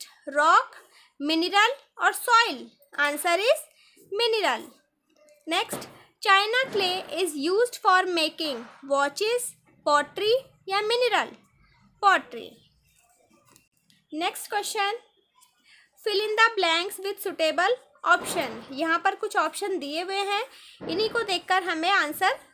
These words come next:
करना है। The continent that is richest in dash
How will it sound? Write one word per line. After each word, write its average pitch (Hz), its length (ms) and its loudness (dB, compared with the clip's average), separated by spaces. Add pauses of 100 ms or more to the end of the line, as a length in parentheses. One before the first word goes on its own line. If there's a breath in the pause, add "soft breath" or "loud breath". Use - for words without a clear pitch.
करना 311 280 0
है। 233 260 -6 (460 loud breath)
The 349 120 2
continent 466 720 0
that 339 260 4
is 427 220 -4
richest 339 760 0 (140)
in 359 300 0 (580 loud breath)
dash 320 520 4